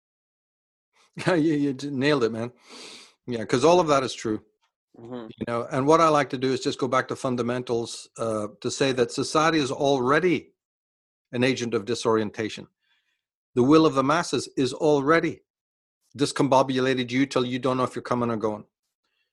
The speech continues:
Speaker 1: The will of other people you may even live with.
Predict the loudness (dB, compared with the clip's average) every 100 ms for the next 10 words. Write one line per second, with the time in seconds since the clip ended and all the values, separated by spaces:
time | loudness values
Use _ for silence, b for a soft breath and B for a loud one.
0 | _ _ _ 0 4 6 6 6 6 4
1 | 0 0 0 0 0 -2 -2 0 0 0
2 | -4 -6